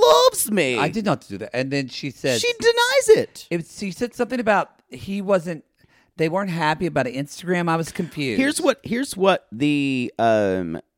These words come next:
Speaker 1: here's what the, the woman who worked for him said. Uh,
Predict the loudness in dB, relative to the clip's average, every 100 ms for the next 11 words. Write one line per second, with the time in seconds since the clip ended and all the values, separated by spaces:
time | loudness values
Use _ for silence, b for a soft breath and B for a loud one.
0 | _ -12 -4 0 0 -4 2 6 6 4
1 | -8 -18 _ -4 -4 -2 0 0 2 0
2 | 0 -2 -4 -6 -2 -2 -2 -8 -10 -8
3 | -8 -8 -4 -2 0 -2 -4 -10 b b
4 | b b b b b b _ -4 0 2
5 | 0